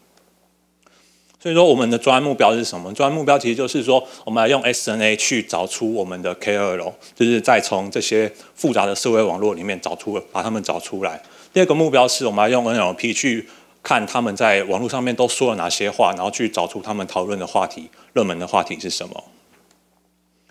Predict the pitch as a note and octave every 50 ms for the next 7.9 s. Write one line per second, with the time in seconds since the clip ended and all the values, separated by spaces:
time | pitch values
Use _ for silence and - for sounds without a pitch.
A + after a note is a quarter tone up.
0 | _ _ _ _ _ _ _ A#2+ A2+ A2 G#2 G2+ G2+ - - - - _ _ _
1 | - A#2+ A2 C3+ A2+ - - A#2+ G#2+ G#2+ - - C3 B2 A2+ A2+ A2 G#2+ A2+ G#2+
2 | F#2+ E2+ G2+ F#2 G#2 G#2+ F#2+ - F#2 G2+ G#2 A#2+ A#2 A#2+ C3 C#3 C3+ B2 - -
3 | F#2+ F2+ F2+ G2 F#2+ G2 G#2+ - - - - _ _ _ _ - G#2 G2 - -
4 | B2+ A#2+ B2 A2 F#2+ F2+ F2+ F2+ F#2 G2 - A2 G#2+ A#2 A#2 A2+ A2 - - G2+
5 | F#2 G#2 F#2+ F2 F#2 F#2 E2+ E2 E2 D#2+ - _ _ _ _ _ - - - -
6 | - - _ _ _ _ C#3+ C#3 D3+ D3 D3+ D3+ - - _ _ _ _ _ _
7 | _ _ _ _ _ _ _ _ _ _ _ - G#2 G#2 G2+ G2 A2